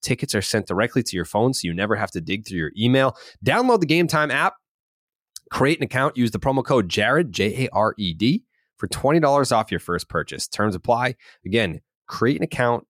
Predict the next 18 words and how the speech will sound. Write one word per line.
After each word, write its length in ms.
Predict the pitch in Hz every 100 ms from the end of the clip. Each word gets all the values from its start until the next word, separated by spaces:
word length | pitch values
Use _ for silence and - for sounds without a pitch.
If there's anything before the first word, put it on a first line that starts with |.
| _
use 200 | 90 117
the 60 | 127
promo 280 | - 123 120
code 220 | - 127
Jared, 400 | 101 87 87 87 - _ -
twenty 280 | - 98 95
dollars 320 | 87 80 76
off. 240 | 58 - -
Download 400 | 95 113 110 101
Game 220 | 101 104
Time 240 | - 95 87
today. 400 | 101 139 143 - - - _
Last 360 | 90 156 226 -
minute 200 | 135 98
tickets, 400 | 117 110 120 -
lowest 340 | 87 156 170
price 440 | - - 120 117 - 78 80
guaranteed. 1800 | 107 160 202 175 151 170 175 175 - - 135 196 175 135 131 135 139 131